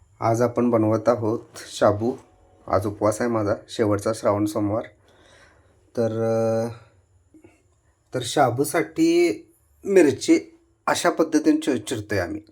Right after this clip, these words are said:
कोल्हापुरी झणका. सगळं मिक्स व्हायला पाहिजे त्यात. तर मी कोल्हापुरी झणक्याच्या स्टाईलनं मिरची इथं चिरून घेतली आहे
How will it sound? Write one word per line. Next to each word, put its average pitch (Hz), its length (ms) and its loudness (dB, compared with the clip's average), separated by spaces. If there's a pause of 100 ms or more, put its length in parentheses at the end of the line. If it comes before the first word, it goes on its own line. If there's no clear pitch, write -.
(280)
कोल्हापुरी 135 580 0 (220)
झणका. 107 500 -4 (1500)
सगळं 127 280 -6
मिक्स 135 360 -6
व्हायला 107 220 0
पाहिजे 92 280 -4
त्यात. - 340 -14 (1500)
तर 117 40 -2
मी 117 400 0 (1000)
कोल्हापुरी 117 520 0
झणक्याच्या 120 600 -2
स्टाईलनं 123 400 -2
मिरची 127 340 -4
इथं 127 200 -4
चिरून 117 340 -2
घेतली 110 260 -4
आहे 104 120 -4